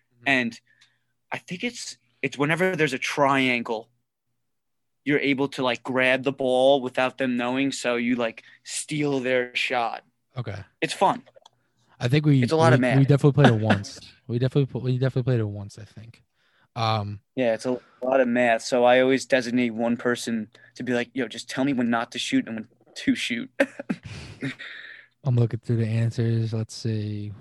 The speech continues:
Speaker 1: Mike Corwin, Flong. Joe Murphy, Flong. Madison Conway, Flong. <laughs>
Speaker 2: Flong.
Speaker 1: Shout out to all the Wanta <laughs> people.
Speaker 2: The B S C.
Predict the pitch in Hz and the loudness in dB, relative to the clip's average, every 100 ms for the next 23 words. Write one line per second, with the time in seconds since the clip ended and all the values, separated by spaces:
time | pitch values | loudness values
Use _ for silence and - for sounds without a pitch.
0 | - 113 113 - 143 135 127 110 104 - | -12 -4 -4 0 4 6 4 2 -4 -4
1 | 117 113 110 104 104 113 117 123 127 113 | 0 0 0 -2 -4 0 2 4 2 0
2 | 104 - 117 113 107 104 104 _ _ _ | -4 -4 -2 0 -2 -4 -8 _ _ _
3 | _ _ _ _ _ _ - 110 113 - | _ _ _ _ _ _ -4 -2 0 -2
4 | 113 131 127 117 110 - 113 110 107 104 | 0 2 4 4 2 0 -2 0 0 -2
5 | 107 - 123 - - _ _ _ _ _ | -6 2 2 0 -10 _ _ _ _ _
6 | _ _ _ _ 127 127 127 156 147 131 | _ _ _ _ -10 -10 -4 -2 0 -2
7 | 127 - _ - 120 123 120 120 117 110 | -4 -8 _ 0 2 2 2 0 2 0
8 | 113 180 139 - 175 120 175 170 - 190 | 0 0 0 0 0 0 0 0 -2 -8
9 | - - _ _ _ - - 160 160 151 | -8 -14 _ _ _ -10 -2 0 2 2
10 | 147 151 - 160 147 151 | 2 0 -4 -2 -2 -4